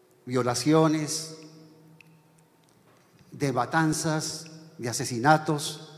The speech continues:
de todo eso que es lo contrario a la otra parte de vivir en integridad.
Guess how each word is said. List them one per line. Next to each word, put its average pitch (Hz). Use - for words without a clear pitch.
de 165
todo 185
eso 196
que 143
es 135
lo 160
contrario 135
a 120
la 107
otra 107
parte 123
de 117
vivir 110
en 113
integridad. 98